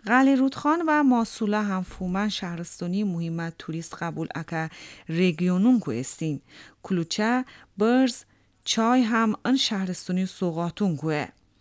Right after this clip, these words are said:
فومن طولش شهری هیکلون پارک هم بویس بی ان شهر ده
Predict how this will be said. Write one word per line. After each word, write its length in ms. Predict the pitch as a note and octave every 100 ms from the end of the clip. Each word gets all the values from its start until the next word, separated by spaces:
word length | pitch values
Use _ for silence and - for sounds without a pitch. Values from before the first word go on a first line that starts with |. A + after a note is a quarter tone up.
| _ _ - - -
فومن 540 | - - C4+ C4+ D#4+ D#4+
طولش 300 | C4+ A3+ A3+
شهری 640 | G3+ - G3 G3 A3 A#3+
هیکلون 800 | F3 G3 F#3 - G3+ F#3 G#3+ G#3
پارک 460 | - G3+ G#3 B3+ -
هم 240 | B3 A#3+
بویس 440 | G3+ F3+ F3+ - -
بی 180 | B3+ B3+
ان 160 | - B3
شهر 340 | - B3 A#3+
ده 260 | A#3 A#3+